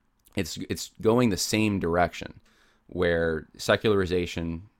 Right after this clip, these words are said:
has taken root. It's just been delayed. It's taken a lot longer in the South. Culture is different. The culture remembers things, uh, a lot longer. They're much more traditional, much more, uh, respecting of hierarchy, and the church is a hierarchy. Um,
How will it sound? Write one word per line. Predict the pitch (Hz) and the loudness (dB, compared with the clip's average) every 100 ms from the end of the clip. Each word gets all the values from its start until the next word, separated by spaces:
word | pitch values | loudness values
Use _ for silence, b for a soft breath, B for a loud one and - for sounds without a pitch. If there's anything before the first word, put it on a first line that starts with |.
| _ | _
has | 87 | -8
taken | - 90 117 | -2 0 0
root. | 92 87 | 0 -2
It's | 101 | -2
just | 135 - | -4 -2
been | 147 | -2
delayed. | 101 85 98 107 50 | 0 0 2 0 -4
It's | - | -4
taken | 117 98 | -2 0
a | 90 | 2
lot | 92 85 | 2 4
longer | 85 107 87 | 2 2 2
in | 62 | -4
the | 58 | -6
South. | - - - - b b b b | -6 -6 -10 -18 b b b b
Culture | 117 120 120 | 2 4 2
is | 95 | 2
different. | 98 110 95 | 0 0 -4
The | |
culture | - 110 123 | 0 0 2
remembers | 107 95 95 95 | 2 2 2 -2
things, | - 90 87 87 - _ _ _ - | -2 -4 -4 -6 -12 _ _ _ -8
uh, | 85 80 80 78 - | -4 -2 -4 -6 -6
a | - | 2
lot | 90 - | 4 4
longer. | 87 87 82 | 2 2 0
They're | 85 80 | -2 -2
much | 85 104 107 | 0 0 2
more | 107 104 | 0 -2
traditional, | - 85 76 - 78 80 | -2 -4 -4 -6 -6 -4
much | 85 92 | -4 -4
more, | 101 98 92 b b b b - | -2 -2 -2 b b b b -8
uh, | 90 87 | -4 -2
respecting | 87 - 104 92 98 90 | -4 -2 0 0 -2 -4
of | 82 90 | -4 0
hierarchy, | 95 95 85 82 87 | 2 4 2 0 -4
and | 98 | -4
the | |
church | 82 92 87 | -2 -2 -2
is | 87 | -4
a | 90 | 0
hierarchy. | 85 90 78 71 - 95 b b b b b | 2 2 0 -4 -10 -12 b b b b b
Um, | 90 85 82 80 78 | -6 -4 -4 -4 -6